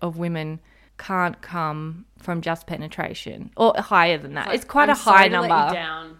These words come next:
Speaker 2: but
Speaker 1: They were faking it to make your body get off their body, which is why I don't agree with faking it.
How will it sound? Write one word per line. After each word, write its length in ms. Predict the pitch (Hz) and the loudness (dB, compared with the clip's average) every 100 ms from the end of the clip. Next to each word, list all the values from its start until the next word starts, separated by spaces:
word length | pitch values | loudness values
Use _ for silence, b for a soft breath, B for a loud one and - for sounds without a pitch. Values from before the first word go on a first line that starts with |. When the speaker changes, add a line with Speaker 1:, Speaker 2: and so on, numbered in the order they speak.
| _ | _
Speaker 2:
but 540 | 190 180 - - - - _ _ | -12 -12 -12 -18 -20 -20 _ _
Speaker 1:
They 300 | 180 190 214 | -4 0 2
were 160 | 277 320 | 2 -2
faking 580 | - - 190 190 208 170 | -4 -4 -2 -2 -8 -8
it 220 | 135 - - | -8 -12 -12
to 140 | - | -8
make 460 | 185 165 156 _ - _ | -4 -2 -4 _ -20 _
your 300 | 160 170 170 | -10 -4 -4
body 280 | 165 165 156 | -2 -4 -4
get 160 | 156 151 | -6 -6
off 160 | 151 | -6
their 160 | 143 139 | -6 -4
body, 420 | - - - 165 _ _ _ _ _ B B - | -6 -8 -12 -18 _ _ _ _ _ B B -12
which 160 | 285 | -4
is 140 | 370 269 | -4 0
why 360 | 196 170 160 180 | 2 4 2 2
I 100 | 180 | 0
don't 160 | 180 | -2
agree 260 | 160 147 143 | -6 -8 -8
with 120 | 143 | -10
faking 360 | - 123 - - | -10 -10 -10 -16
it. 180 | - | -16